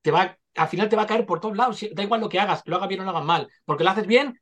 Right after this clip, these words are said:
la gente critica, porque en España hay envidia, o, o realmente porque hagas algo mal, porque te ha salido mal por lo que sea, y,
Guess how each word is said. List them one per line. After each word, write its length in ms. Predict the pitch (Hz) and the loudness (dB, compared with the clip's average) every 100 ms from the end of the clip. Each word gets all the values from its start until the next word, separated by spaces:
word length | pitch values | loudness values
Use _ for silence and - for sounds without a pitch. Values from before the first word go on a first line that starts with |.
| _ | _
la 120 | 151 | -8
gente 200 | 180 185 | -4 -4
critica, 480 | 165 156 190 208 208 | -6 -4 -2 0 -2
porque 260 | 151 - | -4 -8
en 80 | 120 | -8
España 400 | 120 151 156 151 | -6 -6 -4 -6
hay 200 | 139 135 | -8 -10
envidia, 460 | 131 143 170 196 208 _ _ _ | -10 -6 -4 -4 -6 _ _ _
o, 260 | 180 180 - | 6 6 6
o 240 | 180 180 | 6 6
realmente 380 | 165 196 233 226 | 2 2 4 2
porque 200 | 165 170 | 0 0
hagas 200 | 208 220 | 0 0
algo 180 | 214 214 | -2 0
mal, 160 | 254 | -2
porque 160 | 214 165 | -2 -6
te 60 | 156 | -6
ha 40 | |
salido 220 | 180 185 | -6 -4
mal 160 | 180 208 | -4 -2
por 120 | 220 | -2
lo 80 | 185 | -4
que 80 | 147 | -4
sea, 260 | 208 220 | -2 -2
y, 120 | - | -6